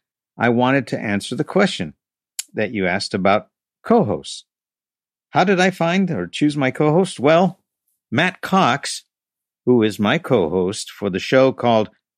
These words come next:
twenty thirty podcast dot com, is my son-in-law. And how did I find him? Well, five years ago or more, when I first met him, I realized that my daughter got attracted to him because he was podcasting.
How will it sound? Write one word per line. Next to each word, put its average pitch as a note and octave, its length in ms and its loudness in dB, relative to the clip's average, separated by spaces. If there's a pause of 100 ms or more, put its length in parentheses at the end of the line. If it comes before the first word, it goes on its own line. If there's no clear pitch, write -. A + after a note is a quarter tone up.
twenty D#3 340 -2
thirty D3+ 420 2
podcast A#2+ 720 0
dot F#2 300 0
com, A2+ 480 -4 (640)
is A#2 180 4
my E3 160 4
son-in-law. F3+ 680 0 (280)
And A2+ 100 -2
how D#3 140 2
did F3+ 140 2
I E3+ 100 4
find F3 280 -2
him? F#3+ 120 -2
Well, C4 480 -2 (260)
five F#3 300 2
years F#3 240 2
ago G2 500 0
or G2 160 -8
more, G#2+ 460 2 (400)
when A2+ 160 0
I A2 80 0
first D#3+ 320 -2
met C#3+ 200 0
him, F2+ 300 -6 (500)
I G2 80 0
realized A#2 560 2
that F#2 140 0
my C3 180 -4
daughter D#3 560 0
got G#2+ 360 -2
attracted C#3 500 -2
to B2 60 -2
him C#3 140 0
because C3+ 240 0
he E3 140 0
was F#3 180 2
podcasting. F#3+ 800 -2